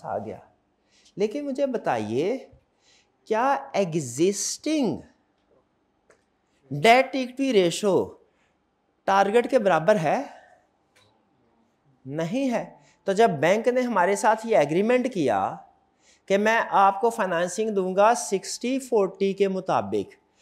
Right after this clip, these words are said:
एग्जिस्टिंग अगर उससे कम है तो हम बैंक से एग्जिस्टिंग को सामने रखते हुए भी उससे कह सकते हैं, "भाई, एग्जिस्टिंग को भी इसके बराबर लेके आओ।"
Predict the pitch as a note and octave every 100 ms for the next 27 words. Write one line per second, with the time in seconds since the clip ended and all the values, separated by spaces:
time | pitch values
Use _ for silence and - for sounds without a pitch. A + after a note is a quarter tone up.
0 | _ _ _ - F#3+ F3+ G3+ G#3+ - C#4
1 | C4+ A#3 G#3+ B3 A#3+ - C4 C4 F#3 A#3
2 | A3 G#3 A#2 - - _ _ _ _ A3+
3 | G#3 B3+ A#3 A#3 A#3+ - C#4+ - - G3+
4 | F3+ G3 D#3+ G#3+ A#3 - - - D#4 F4
5 | E4+ F4 F4 E4+ D4 C4+ C#4+ D4 C4 B3+
6 | C#4 C4+ C4+ C#4 B3+ C4 A3+ A#3 B3+ -
7 | C#4 B3 C4+ G#3+ F#3 F#3+ - C#4 C#4+ C#4+
8 | C#4 C4+ A#3+ F#3+ F3 F3+ D#3 C3 G#2+